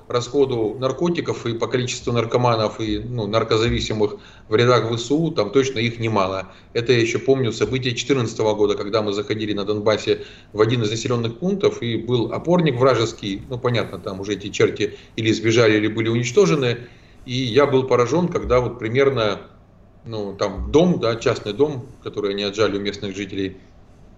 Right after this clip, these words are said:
в этом доме, наверное, где-то, ну, по пояс точно были вот такие, э, упаковки, э, из-под глазных капель, которые позднее были, а, нет, даже не позднее, они уже тогда были признаны наркотиками, да, то есть только по,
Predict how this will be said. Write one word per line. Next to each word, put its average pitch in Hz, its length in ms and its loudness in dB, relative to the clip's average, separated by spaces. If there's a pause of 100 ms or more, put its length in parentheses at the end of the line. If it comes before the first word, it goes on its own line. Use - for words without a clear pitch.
(600)
в 104 120 -4
этом 113 320 2
доме, 127 200 6
наверное, 110 300 2
где-то, 110 380 0 (220)
ну, 131 100 -4
по 135 120 -2
пояс 147 400 6
точно 107 520 0 (400)
были 120 280 -4
вот 113 200 -2
такие, 113 460 2
э, 98 280 4
упаковки, 120 960 2 (360)
э, 107 220 -4
из-под 127 640 -2 (140)
глазных 131 340 4
капель, 151 440 0 (180)
которые 110 580 2 (300)
позднее 131 400 0
были, 104 560 4
а, 143 80 -2
нет, 104 400 -4
даже 131 180 2
не 139 60 0
позднее, 139 300 4
они 113 100 0
уже 113 120 -2
тогда 135 240 2
были 107 180 -2
признаны 107 340 -6
наркотиками, 104 540 -4
да, 110 100 0
то 113 80 -4
есть - 140 -8
только 107 240 -2
по, 101 360 2